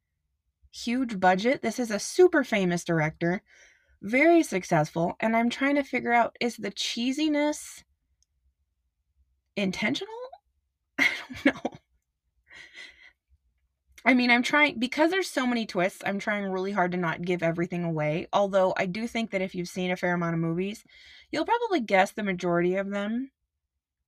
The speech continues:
as they, before they come. So I'm trying really hard to be vague, but there's this one scene near the end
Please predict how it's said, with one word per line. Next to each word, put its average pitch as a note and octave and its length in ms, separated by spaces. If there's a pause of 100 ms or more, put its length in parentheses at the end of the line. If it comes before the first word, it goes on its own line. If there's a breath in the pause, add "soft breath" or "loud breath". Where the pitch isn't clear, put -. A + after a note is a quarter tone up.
(1040)
as F#3+ 220
they, E3 220 (440)
before G3+ 300
they E3 140
come. F3+ 380 (1300 soft breath)
So D#4 100
I'm C#4 80
trying D4+ 260
really C#4+ 320
hard B3+ 220
to A#3 60
be A3 120
vague, F#3+ 500 (140)
but G#3+ 360 (1160)
there's B3+ 300
this C4 160
one D#4 300
scene A3+ 420
near A3 160
the G#3 200
end F#3+ 480